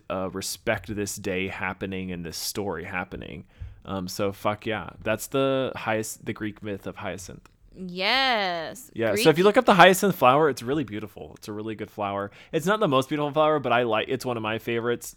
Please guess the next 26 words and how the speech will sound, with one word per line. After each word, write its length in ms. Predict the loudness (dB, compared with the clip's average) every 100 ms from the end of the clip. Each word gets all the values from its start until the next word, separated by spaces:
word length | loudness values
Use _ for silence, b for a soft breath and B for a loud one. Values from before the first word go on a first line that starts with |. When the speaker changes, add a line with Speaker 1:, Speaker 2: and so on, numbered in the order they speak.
| -10
Speaker 1:
It's, 220 | -10 -6
like, 260 | -4 -6 -8 _ _
probably 400 | 0 0 0 -6
top 360 | -2 -2 -2 -4
three 220 | -6 -6
favorite 380 | -6 -6 -6 -8
flowers 520 | -6 -4 -4 -6 -8
because 760 | -10 -10 -6 -6 -6 -10 -16 -20 -14
of 200 | -12 -10
this 280 | -10 -12 -12
fucking 440 | -12 -12 -12 -14 -12
story. 460 | -10 -8 -8 -8 -8
'Cause, 200 | -10 -10
yeah. 220 | -12 -14 -18 -16 -6
Speaker 2:
Because 240 | -2 0
Speaker 1:
So, 60 | 0
Speaker 2:
you're 80 | 0
Speaker 1:
yeah. 80 | 0
Speaker 2:
gay. 480 | 2 4 2 -2 -10 _ _ _ -4
Speaker 1:
'Cause 140 | 2
I'm 160 | 4 8
gay. 320 | 12 12 12 0 b b b -8
Speaker 2:
'Cause 120 | -4
you're 100 | -4
fucking 600 | -4 -6 -6 -8 -8 -12 0
gay. 380 | 6 6 4